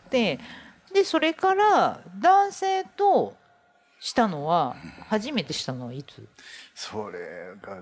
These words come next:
Speaker 2: だからね、
Speaker 1: うん。
Speaker 2: まあ、二十歳の時に、
Speaker 1: うん。
Speaker 2: オーストラリアに一年行って、
Speaker 1: あ、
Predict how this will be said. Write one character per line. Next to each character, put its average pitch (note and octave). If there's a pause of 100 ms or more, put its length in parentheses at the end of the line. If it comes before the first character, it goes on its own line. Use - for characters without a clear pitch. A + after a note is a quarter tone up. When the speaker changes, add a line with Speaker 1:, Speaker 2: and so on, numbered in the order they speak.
Speaker 2:
だ A2
か -
ら E2+
ね、 E2+
Speaker 1:
う -
ん。 A#2
Speaker 2:
ま A#2
あ、 C#3+ (240)
二 A2+
十 -
歳 G2
の F#2+
時 -
に、 G#2+
Speaker 1:
う G3+
ん。 F3 (640)
Speaker 2:
オ A2+
ー -
ス -
ト A#2
ラ A2
リ G2
ア F2
に E2
一 -
年 E2 (260)
行 -
っ -
て、 A2
Speaker 1:
あ、 B3